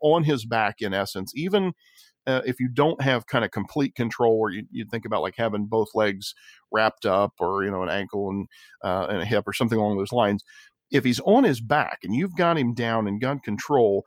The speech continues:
you know, they kinda do a three count and then say, "Yes, that's a, that's a takedown." Well, i-, i-, the, the whistle blows. Ohio State throws the challenge brick. They go to the monitor and they say he didn't have the, the full three count. So, uh,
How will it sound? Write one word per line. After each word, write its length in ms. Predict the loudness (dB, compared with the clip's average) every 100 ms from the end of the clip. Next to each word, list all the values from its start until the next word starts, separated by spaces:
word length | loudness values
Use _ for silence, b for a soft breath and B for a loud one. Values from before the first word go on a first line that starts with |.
| b b b
you 100 | 0
know, 80 | 2
they 140 | 2
kinda 240 | 0 0 2
do 140 | 0
a 40 |
three 320 | 0 -2 -2 -2
count 320 | 2 2 2
and 60 |
then 140 | 0 0
say, 200 | 0 2
"Yes, 240 | 2 0
that's 220 | -2 -2
a, 180 | 0 -2 -2
that's 200 | -4 -6
a 60 |
takedown." 400 | -6 -6 -6 -16 -6
Well, 140 | -4
i-, 720 | -4 -8 -14 -16 _ -20 -12 -10
i-, 60 | -2
the, 180 | -2
the 140 | -2 -2
whistle 320 | 0 2 2
blows. 560 | 4 4 4 2 -2 -4
Ohio 240 | -2 2 2
State 340 | 2 2 0 -4 b b b
throws 340 | 0 4 4 4
the 80 | -2
challenge 520 | 2 2 2 -2 -2
brick. 200 | -2 -2 -4
They 80 |
go 180 | 0 2
to 80 | 2
the 80 | 2
monitor 420 | 0 0 -2 -4
and 80 | -4
they 80 | -4
say 140 | -4
he 80 | 0
didn't 220 | 0 0
have 300 | 0 -2 -2
the, 100 | -10 -14 -14
the 100 | -14
full 240 | -6 -4 -4
three 240 | -8 -14
count. 180 | -14 -16 -14
So, 480 | -2 2 2 2 -4 b b b -6
uh, 280 | -4 -4